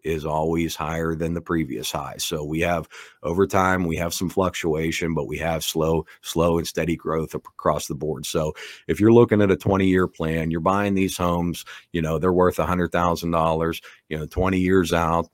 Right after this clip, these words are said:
they're probably gonna be worth a hundred and fifty, close to two hundred thousand dollars if you're investing in regular houses, regular neighborhoods that,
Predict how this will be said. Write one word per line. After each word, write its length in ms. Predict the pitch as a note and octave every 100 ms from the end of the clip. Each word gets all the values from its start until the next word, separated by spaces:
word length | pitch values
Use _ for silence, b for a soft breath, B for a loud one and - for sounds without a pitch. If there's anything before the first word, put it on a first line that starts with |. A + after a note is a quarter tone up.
| -
they're 180 | D#2
probably 560 | E2+ G2+ G2+ G2+ G2+ G2
gonna 160 | G2 F#2
be 140 | F#2+
worth 320 | F2+ F2 F2
a 80 | D2+
hundred 260 | D#2+ E2+ E2+
and 160 | D#2+
fifty, 600 | D#2+ D#2+ D#2 - D#2 D#2
close 300 | - D2+ D2 -
to 80 |
two 200 | - E2
hundred 260 | D#2+ D#2+ D#2+
thousand 380 | D2+ D#2 D2+ D2+
dollars 480 | C#2+ C#2+ D2+ D2+ D2+
if 160 | -
you're 160 | D#2+ D#2
investing 680 | D2 D#2 D#2 - D2+ D2 - D#2+
in 160 | D2+
regular 400 | D#2+ E2 F#2 E2
houses, 420 | D#2+ D#2 - C#2+
regular 380 | D2+ D#2 E2 D#2
neighborhoods 580 | D#2+ E2 D#2 D#2 D2 -
that, 200 | D#2+ D2